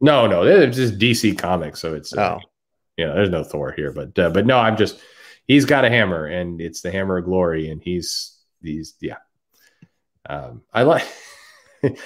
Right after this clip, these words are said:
Speaker 2: That's,
Speaker 1: like
Speaker 2: that's
Speaker 1: the
Speaker 2: another book you could not do today.
Speaker 1: No, no,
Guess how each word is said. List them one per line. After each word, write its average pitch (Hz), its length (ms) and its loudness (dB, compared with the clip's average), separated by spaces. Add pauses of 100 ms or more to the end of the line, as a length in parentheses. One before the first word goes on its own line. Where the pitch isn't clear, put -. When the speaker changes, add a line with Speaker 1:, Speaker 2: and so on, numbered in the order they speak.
Speaker 2:
That's, 139 160 6
Speaker 1:
like 196 160 6
Speaker 2:
that's 147 160 6
Speaker 1:
the 135 60 6
Speaker 2:
another 143 320 6
book 117 220 0
you 117 80 -4
could 107 180 0
not 110 200 -2
do 107 140 -2
today. 95 380 -8 (320)
Speaker 1:
No, 135 400 4
no, 87 320 -8